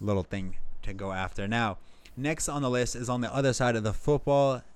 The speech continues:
during Sunday, which is Evan Ingram. Uh, he had two rushes for a touch, uh, two rushes, one rushing touchdown, but w-, which is nice to see because it looks like they wanna get him involved.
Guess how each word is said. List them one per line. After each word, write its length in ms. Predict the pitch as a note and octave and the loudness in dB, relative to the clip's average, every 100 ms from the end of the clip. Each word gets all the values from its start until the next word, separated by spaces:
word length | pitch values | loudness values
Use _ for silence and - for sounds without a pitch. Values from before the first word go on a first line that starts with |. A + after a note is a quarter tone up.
| - - | -20 -14
during 260 | A#2+ A#2 G#2+ | -6 -6 -4
Sunday, 540 | - C3 B2+ B2 B2 | -2 0 2 4 4
which 160 | A2+ A2 | 4 0
is 100 | G#2+ - | -4 0
Evan 180 | C3 A2+ | 2 2
Ingram. 320 | F#2 D#2 D2 - - - - - - | 0 -4 -6 -12 -20 -20 -20 -18 -4
Uh, 220 | A#2+ A2 | 0 0
he 280 | A2+ D#3 D#3+ | 2 4 4
had 260 | D3+ C3 | 4 0
two 180 | - G#3+ | -2 2
rushes 440 | G3 C#3 D3 D3+ | 4 4 2 -2
for 140 | - C3 | 0 0
a 60 | |
touch, 280 | G#2+ G#2+ - | 2 0 -2
uh, 100 | D3 A#2+ | -8 -8
two 120 | - F3 | -2 2
rushes, 480 | D3 B2+ C3+ A#2+ G#2+ | 2 2 -2 -2 -4
one 300 | G#2 B2+ D3 | -4 -2 0
rushing 260 | C3+ B2 | -2 -2
touchdown, 400 | A2 G2+ - G2 - - - | -4 -4 -4 -6 -8 -14 -14
but 380 | A2+ C#3 C3 - - - | -2 2 2 -2 -12 -12
w-, 260 | D3+ D3 D3 | -4 -4 0
which 240 | D#3+ E3 | 0 2
is 140 | E3 B2+ | 2 2
nice 260 | F3 F#3 | 2 2
to 100 | G#3 | 0
see 300 | F#3+ B2+ B2+ | -4 0 0
because 340 | C3 C3+ B2+ A#2 | 0 -2 -2 -2
it 40 | |
looks 200 | C#3 - | -4 -2
like 120 | C3+ | -2
they 100 | B2 | -2
wanna 220 | B2 B2 A#2+ | -2 0 0
get 160 | A#2+ | 2
him 100 | A#2 | 2
involved. 480 | A2 G2 G#2 F2+ - | 0 0 -2 -2 -8